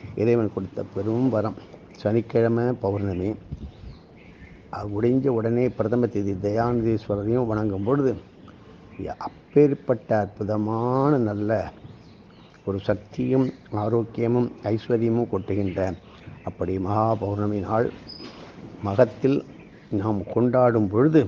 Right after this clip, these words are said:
ஜெகத்தையும் ஆளலாம். ஆகையினால காலம் சொல்லி கொண்டு வராது. அதனால எல்லோரும் சொல்லி, எல்லோருக்கும் நீங்கள் அதை எடுத்து சொல்லும் பொழுது அப்படித்தான் ஒரு சந்தோஷம்,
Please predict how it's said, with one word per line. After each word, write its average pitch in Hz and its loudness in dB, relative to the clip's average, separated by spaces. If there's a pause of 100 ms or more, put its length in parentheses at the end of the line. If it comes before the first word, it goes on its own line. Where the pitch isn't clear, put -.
(1300)
ஜெகத்தையும் 113 2 (100)
ஆளலாம். 92 -6 (240)
ஆகையினால 107 0 (320)
காலம் 127 2 (280)
சொல்லி 127 0
கொண்டு 120 2
வராது. 104 2 (560)
அதனால 104 -2 (360)
எல்லோரும் 127 2
சொல்லி, 104 0 (100)
எல்லோருக்கும் 135 2
நீங்கள் 107 0 (600)
அதை 98 -2
எடுத்து 127 2
சொல்லும் 107 0
பொழுது 143 6 (1500)
அப்படித்தான் 110 -2
ஒரு 98 2
சந்தோஷம், 101 -4